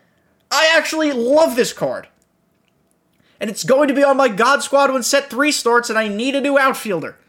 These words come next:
Why wasn't he in the program? Why are you putting a new legend behind? I hate using the word paywall, so we'll say stub wall, because I don't think this game is pay to play yet. <laughs> It's not, contrary to what everybody is saying. It's getting closer.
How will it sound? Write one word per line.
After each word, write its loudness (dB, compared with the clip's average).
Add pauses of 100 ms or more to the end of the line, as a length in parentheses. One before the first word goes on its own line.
(2500)
Why 2
wasn't 2
he 2
in 0
the 2
program? 2 (320)
Why 2
are 4
you 4
putting 0
a 2
new 2
legend 0
behind? 0
I 2
hate 0
using -2
the -4
word 2
paywall, 2
so -6
we'll -2
say -4
stub -2
wall, -6
because -6
I 2
don't 0
think -4
this -10
game 0
is -4
pay -6
to -4
play -8
yet. -16 (360)
<laughs> -20 (280)
It's -10
not, -4
contrary -2
to -2
what 0
everybody -4
is -8
saying. -10
It's -10
getting -4
closer. -2